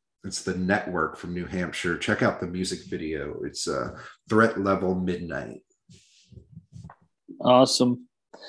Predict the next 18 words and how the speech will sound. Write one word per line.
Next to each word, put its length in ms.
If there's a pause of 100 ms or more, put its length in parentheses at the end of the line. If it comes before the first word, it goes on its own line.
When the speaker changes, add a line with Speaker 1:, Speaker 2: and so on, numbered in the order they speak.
(480)
Speaker 2:
Uh, 220
next 300
one 120
I 60
got 160
out 80
of 60
New 120
Hampshire 440
is 160
the 60
band 300
Everdown, 880
and 140
the 40
song 380
is 100
called 320